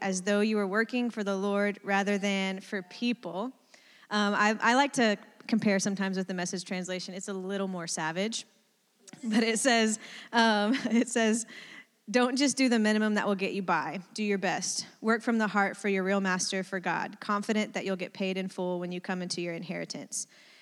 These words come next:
Keep in mind always that the ultimate master you're serving is Christ.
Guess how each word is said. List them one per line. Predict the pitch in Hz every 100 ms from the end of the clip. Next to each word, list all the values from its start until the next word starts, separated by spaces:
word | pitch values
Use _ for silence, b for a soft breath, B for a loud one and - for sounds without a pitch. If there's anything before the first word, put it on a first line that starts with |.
| B
Keep | - 247 285
in | 262
mind | 233 214
always | - 214 202 190 185
that | 185
the | -
ultimate | - 208 220 208
master | 190 180 -
you're | 180 180
serving | 190 175 170 165
is | -
Christ. | - 117 - - -